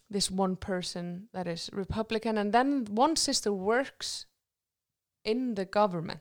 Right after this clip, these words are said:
and is, like, a hardcore Republican. And they're always making fun of her. It's, it's funny. And it's, but it's still a drama show.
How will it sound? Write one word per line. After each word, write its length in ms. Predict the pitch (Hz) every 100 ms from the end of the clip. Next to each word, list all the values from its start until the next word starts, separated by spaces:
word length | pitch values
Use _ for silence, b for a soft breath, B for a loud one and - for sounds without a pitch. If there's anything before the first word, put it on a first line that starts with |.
| -
and 120 | 185
is, 240 | 180 -
like, 200 | - -
a 40 | -
hardcore 640 | - 196 185 - - 175
Republican. 680 | - - - - - - -
And 160 | 190 190
they're 140 | 190
always 260 | 175 170 196
making 240 | 175 175
fun 220 | - 185
of 40 | 175 _ -
her. 80 | - _ b b b b b
It's, 260 | 320 - - B B
it's 220 | - -
funny. 460 | - 349 415 247 175 - _ _ _ _ -
And 200 | 247 269
it's, 600 | 269 - - - - - _ _ -
but 120 | 226
it's 140 | 240
still 280 | - 240 233
a 40 |
drama 400 | 214 180 180 175 175
show. 180 | -